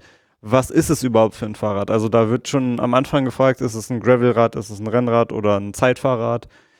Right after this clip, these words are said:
Das alleine ist ja schon, schon ganz, ganz unterschiedlich. Und dann geht es weiter, Riding Style, also sitzt du besonders aggressiv, weil natürlich dein Becken, alles dreht sich und deine,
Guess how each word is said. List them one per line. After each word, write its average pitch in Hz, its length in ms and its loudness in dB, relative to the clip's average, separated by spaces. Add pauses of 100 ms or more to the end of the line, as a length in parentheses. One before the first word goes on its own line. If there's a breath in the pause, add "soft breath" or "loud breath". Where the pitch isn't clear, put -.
(140 soft breath)
Das 127 240 0
alleine 135 420 4
ist 110 160 -2
ja 123 100 4
schon, 110 380 0 (540)
schon 110 380 -2
ganz, 120 220 0
ganz 113 200 -4
unterschiedlich. 113 920 -2
Und 113 440 -4 (640)
dann 143 560 2
geht 139 300 2
es 143 140 -4
weiter, 127 680 4 (420)
Riding 135 480 2
Style, 135 520 2
also 113 140 0
sitzt 120 340 -4
du 127 60 -2
besonders 117 460 -6
aggressiv, 143 760 -4
weil 123 300 4 (180)
natürlich 127 480 0
dein 120 220 0
Becken, 131 440 0
alles 139 260 0
dreht 147 300 0
sich 127 360 0
und 120 420 -6
deine, 123 560 2